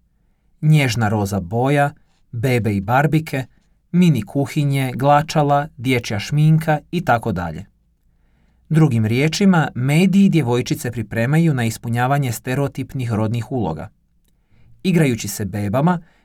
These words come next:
djevojčice se pripremaju da postanu majke. Dok se igraju barbikama, djevojčicama se daje informacija o idealnom ženskom vanjskom izgledu. Učeći ih da se igraju pripremanja obroka u mini kuhinji,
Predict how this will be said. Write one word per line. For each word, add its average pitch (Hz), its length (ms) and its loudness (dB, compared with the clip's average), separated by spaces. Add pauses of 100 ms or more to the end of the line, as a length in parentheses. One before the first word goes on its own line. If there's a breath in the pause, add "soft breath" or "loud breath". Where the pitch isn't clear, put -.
(120)
djevojčice 160 560 0
se 139 120 -6
pripremaju 127 580 -2
da 156 100 -2
postanu 131 460 -4
majke. 143 460 -2 (580)
Dok 147 200 -2
se 151 120 0
igraju 117 240 0
barbikama, 135 680 0 (300 loud breath)
djevojčicama 180 640 0
se 131 140 -6
daje 131 220 0
informacija 110 720 -2
o 117 100 -4
idealnom 139 520 0
ženskom 113 420 -4
vanjskom 117 400 -2
izgledu. 107 460 -2 (640)
Učeći 156 440 -2
ih 170 100 0
da 123 100 -2
se 131 180 -4
igraju 151 260 2
pripremanja 120 580 -4
obroka 117 400 -4
u 104 40 -2
mini 113 260 -4
kuhinji, 208 500 -2